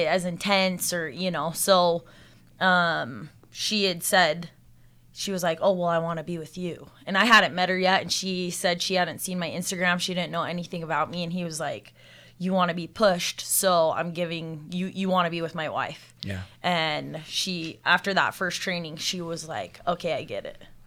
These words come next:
Speaker 2: Yeah.
Speaker 1: But she just, she'd never had any, any female trainers or anyone that, that was good.
Speaker 2: Yeah.
Speaker 1: So.
Speaker 2: And I always give, you know, I tell everybody, like, "You wanna get your ass kicked?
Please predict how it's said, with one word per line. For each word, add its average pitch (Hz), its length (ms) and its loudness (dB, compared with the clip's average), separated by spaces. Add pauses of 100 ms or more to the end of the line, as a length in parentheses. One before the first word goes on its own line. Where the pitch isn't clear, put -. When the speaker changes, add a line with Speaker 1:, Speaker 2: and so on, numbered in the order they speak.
(120)
Speaker 2:
Yeah. - 120 -18 (440)
Speaker 1:
But 202 280 8
she 240 180 4
just, 233 320 2
she'd 214 340 0
never 190 220 4
had 180 240 6
any, 180 640 -2
any 180 180 -2
female 175 320 -2
trainers 170 440 -4
or 160 80 -4
anyone 175 480 0
that, 113 260 -4 (140)
that 170 160 2
was 165 120 -8
good. 156 320 -4 (420)
Speaker 2:
Yeah. - 120 -16
Speaker 1:
So. 156 320 0 (320)
Speaker 2:
And 151 80 4
I 165 40 8
always 156 220 10
give, 120 640 4
you 107 100 0
know, 104 160 0
I 101 80 0
tell 110 140 2
everybody, 101 320 2
like, 90 180 -4 (460)
"You 101 80 -4
wanna 104 200 0
get 101 220 0
your 98 120 0
ass 107 180 0
kicked? 147 400 -2